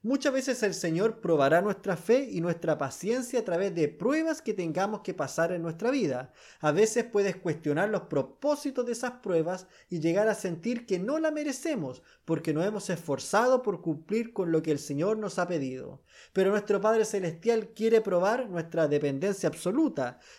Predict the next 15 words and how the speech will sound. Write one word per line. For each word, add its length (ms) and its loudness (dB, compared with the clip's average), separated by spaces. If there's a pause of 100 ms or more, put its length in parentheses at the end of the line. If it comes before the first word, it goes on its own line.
y 80 -4
si 180 -6
tenemos 420 0
la 120 0
seguridad 720 2
y 100 -4
la 160 -4
firme 400 0
esperanza 680 0
en 100 -2
Él 400 -2
y 100 -8
su 220 -4
Hijo 240 -4
Jesucristo. 760 -10